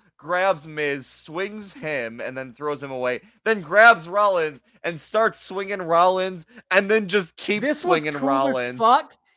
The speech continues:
Speaker 1: This
Speaker 2: He
Speaker 1: was
Speaker 2: swings
Speaker 1: insane.
Speaker 2: Rollins for so long, the countdown clock goes by, and he doesn't stop
Speaker 1: Yes.
Speaker 2: until the next countdown clock ends.
Speaker 1: Yes. Holy shit, dude. That,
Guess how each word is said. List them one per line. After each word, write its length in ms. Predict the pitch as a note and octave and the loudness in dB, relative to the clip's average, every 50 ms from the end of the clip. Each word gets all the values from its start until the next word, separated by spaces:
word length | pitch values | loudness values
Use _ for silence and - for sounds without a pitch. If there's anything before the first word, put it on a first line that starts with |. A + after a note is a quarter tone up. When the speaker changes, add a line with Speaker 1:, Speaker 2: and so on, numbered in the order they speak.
| _ | _
Speaker 1:
This 200 | - A3+ C#4 D4 | 6 6 6 6
Speaker 2:
He 80 | F#3+ C#4 | 2 -2
Speaker 1:
was 160 | A3 A3 F#3 | -4 -4 -2
Speaker 2:
swings 460 | F#3 F#3+ F#3+ C4 C#4 D#4 D#4 C#4 G#3 | -2 -2 0 0 -2 -2 -2 -4 -6
Speaker 1:
insane. 80 | A3 G#3+ | -4 0
Speaker 2:
Rollins 640 | G#3 A#3+ A#3 B3 C4+ C#4 C#4+ D4 D#4 D#4+ E4+ E4+ - - _ _ _ _ _ _ _ _ _ - - - - | 6 8 8 10 8 8 6 4 0 -2 -4 -8 -12 -16 _ _ _ _ _ _ _ _ _ -20 -20 -20 -8
for 140 | - A#3 A3 | -6 -6 -6
so 440 | - - - - - B3 C4 C#4 D4+ | -6 -10 -16 -6 -2 0 2 2 0
long, 480 | D4 C4+ C4 C4 C#4 D4 D#4 D#4+ D4+ C#4+ A#3+ F#3 | 0 0 2 2 4 2 2 0 -4 -10 -14 -10
the 120 | D#3 G#3 G3+ | -10 -10 -10
countdown 680 | - _ - B3 C4 C#4+ C#4 A3 F#3+ G#3 G3 G3 F#3+ - | -10 _ 0 2 2 2 2 0 -4 -2 -2 -2 -4 -8
clock 400 | - - G3+ G3 F#3 D#3+ F#3 E3 | -12 -8 -6 -6 -6 -6 -10 -10
goes 260 | F#3+ F#3 F#3 D#3+ D3 | -8 -8 -8 -10 -8
by, 320 | D3+ F3+ F3 F3 F3 E3+ | -6 -4 -4 -2 -4 -4
and 140 | E3+ F#3 F#3 | -6 -10 -12
he 100 | F#3 G#3+ | -12 -6
doesn't 280 | B3 C4+ A#3+ A3+ G#3 E3 | -6 -6 -6 -6 -12 -12
stop 120 | E3 E3+ | -4 2
Speaker 1:
Yes. 380 | G3+ G#3 G#3 A#3 B3 A#3 F#3+ D#3 | 6 8 10 10 10 8 6 4
Speaker 2:
until 200 | F#3+ - A3+ G#3+ | -2 -6 -8 -6
the 100 | F#3 G3+ G3 | -6 -8 -10
next 320 | G3 G#3 G#3+ G3+ - - | -8 -8 -8 -10 -10 -16
countdown 500 | - - G#3 G3+ G3 F3 E3+ E3 D#3+ D#3+ | -8 -4 -4 -4 -4 -6 -10 -14 -14 -16
clock 300 | C3+ _ D#3+ D3 C3+ C3 _ F#3+ | -16 _ -12 -12 -12 -14 _ _
ends. 400 | E3+ C#3 B2+ A#2+ A#2 B2 - - - | -20 -20 -20 -20 -20 -20 -20 -18 -18
Speaker 1:
Yes. 680 | D3+ D#3+ G3+ A3+ B3 C4+ C4+ C4 A3 - - - - _ _ _ _ | -10 0 4 6 6 8 6 6 2 0 -6 -16 -20 _ _ _ _
Holy 640 | _ - E3+ G3+ A#3 C4+ D4 D#4 D4+ C#4 B3+ G#3 F3+ | _ -10 -4 -2 -2 -2 -4 -6 -8 -10 -10 -12 -14
shit, 840 | D#3 - - - - - - - - A#3 A3+ B3+ C4 B3+ - - - _ | -18 -20 -20 -20 -20 -20 -20 -20 -6 -2 0 2 2 0 -2 -12 -16 _
dude. 440 | E3 E3 D#3+ D#3+ E3 E3 E3+ D#3+ D#3 _ _ _ _ _ _ _ | -8 -8 -6 -6 -6 -8 -8 -10 -12 _ _ _ _ _ _ _
That, 320 | F#3 G#3 A3 G#3+ F3 - | 0 2 2 0 -2 -10